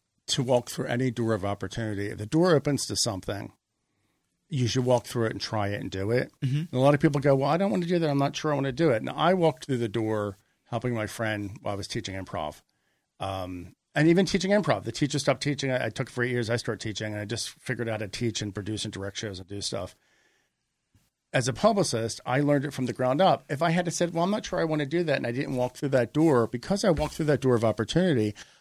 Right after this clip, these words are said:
Speaker 1: I learned a skill from the ground up that today supports me.
Speaker 2: Yeah.
Speaker 1: So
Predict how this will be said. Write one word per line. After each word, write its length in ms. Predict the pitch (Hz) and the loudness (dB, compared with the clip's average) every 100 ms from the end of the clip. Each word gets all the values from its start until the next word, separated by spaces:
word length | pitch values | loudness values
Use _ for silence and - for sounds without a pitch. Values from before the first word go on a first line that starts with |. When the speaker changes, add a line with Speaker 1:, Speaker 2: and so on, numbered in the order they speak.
| _ - | _ 4
Speaker 1:
I 140 | 165 | 6
learned 280 | 226 156 104 | 6 2 0
a 40 | |
skill 260 | 101 - 117 | -2 0 -2
from 140 | 107 | 0
the 60 | 113 | -4
ground 320 | 107 117 113 | 0 0 2
up 400 | 127 147 110 - _ _ _ _ - | 4 6 4 0 _ _ _ _ 0
that 280 | 131 127 | 4 4
today 280 | - 143 147 | 2 2 2
supports 600 | 139 - - 151 202 - | 2 -2 -2 -2 -2 -2
me. 300 | 95 - 104 _ _ - | -4 -6 -10 _ _ -6
Speaker 2:
Yeah. 140 | 123 101 | -4 2
Speaker 1:
So 400 | - 147 131 | 6 8 6